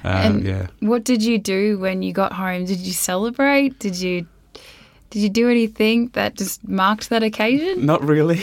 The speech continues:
Speaker 2: No? <laughs>
Speaker 1: That's just another thing, I suppose. I don't, I don't
Speaker 2: Yeah.
Speaker 1: know. I mean, we, we, we done a lot of other sailing trips along the coast, but never one that we crossed an ocean for. So, and in,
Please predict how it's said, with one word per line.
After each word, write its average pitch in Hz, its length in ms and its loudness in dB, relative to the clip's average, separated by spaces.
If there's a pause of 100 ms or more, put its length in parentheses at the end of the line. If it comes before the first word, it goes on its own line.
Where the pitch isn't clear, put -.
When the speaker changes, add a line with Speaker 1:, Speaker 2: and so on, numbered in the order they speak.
Speaker 2:
No? 277 460 2
<laughs> - 60 -6
Speaker 1:
That's 277 260 2
just 156 200 2
another 143 320 4
thing, 131 280 0
I 127 40 0
suppose. 127 440 0
I 110 80 0
don't, 113 80 -2
I 110 140 -2
don't 113 160 0
Speaker 2:
Yeah. 107 80 -4
Speaker 1:
know. 104 120 -8
I - 100 -2
mean, 117 320 0 (480)
we, 151 80 4
we, 165 200 2
we 143 100 2
done 160 200 2
a 156 40 6
lot 143 160 4
of 120 80 2
other 123 260 2
sailing 104 300 0
trips 104 260 -2
along 107 200 4
the 98 80 2
coast, 104 340 -2
but 98 120 0
never 104 240 0
one 98 200 0
that 92 120 -4
we 92 100 -6
crossed - 320 -4
an 92 80 0
ocean 95 320 -4
for. - 340 -4
So, - 480 -2 (400)
and 143 140 0
in, 156 80 2